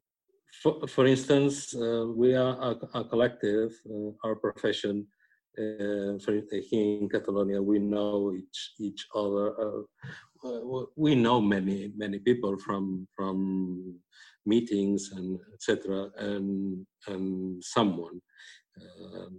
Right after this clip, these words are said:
not, not a friend of, uh, of, of me, but some, some people that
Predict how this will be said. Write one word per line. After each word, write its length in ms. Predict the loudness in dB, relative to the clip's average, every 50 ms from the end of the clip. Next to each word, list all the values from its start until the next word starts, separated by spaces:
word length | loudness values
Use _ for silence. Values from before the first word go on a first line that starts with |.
| -18 -18 _
not, 320 | -8 -4 0 0 0 0 -2 -2 2
not 300 | 2 2 2 2 -2 -10 -14 -12 -12
a 40 | -12 -4 0
friend 200 | 2 2 4 2 2
of, 180 | -2 -2 -4 -8 -10 -10
uh, 220 | -8 -8 -6 -8 -10 -12 -14 -14 -14
of, 120 | -14 -16 _ _ _ _ _ -18 -18
of 180 | -18 -18 -20 _ _ _ _ _ _ _ _
me, 220 | -2 0 2 2 2
but 280 | 0 0 -4 -6 -8
some, 300 | -14 -16 -14 -12 -12 -10
some 260 | -12 -6 -2 -2 -2 2
people 400 | 2 2 2 2 -2 -4 -4 -6 -10 _ -20 -20 -20 -20 _ _ -6
that 180 | -6 -6 -6